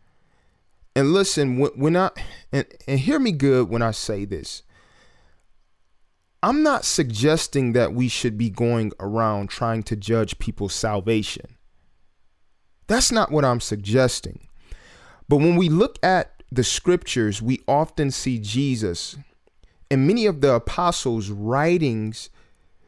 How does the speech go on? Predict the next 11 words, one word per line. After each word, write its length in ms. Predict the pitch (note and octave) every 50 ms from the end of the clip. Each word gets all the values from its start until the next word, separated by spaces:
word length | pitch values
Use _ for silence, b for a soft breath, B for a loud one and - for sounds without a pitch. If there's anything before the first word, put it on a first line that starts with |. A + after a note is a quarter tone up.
| - -
they're 200 | - C3 D#3 F3+
dealing 600 | D#3+ B2 G#2 G#2 A2 D#3+ G#3+ A#3 G#3 F3+ D#3 C3+
with 180 | B2+ C#3 C#3 -
the 100 | - B2+
subject 720 | - - - B2+ A#2+ B2 B2+ A#2+ B2+ C#3 C3 - - -
of 140 | - B2 -
false 360 | - - - A2+ A#2+ A#2 -
conversion 720 | - - C#3 C3 B2 B2 D#3 F3 F3 D#3 A#2+ A2+ A2 A2 - -
and 180 | A2+ A2 A2
genuine 520 | G#2 G#2 G#2 A#2 A#2 A#2 A#2 B2+ C3 C3+ C3+
faith. 400 | - - G3 F#3 D3 - A#2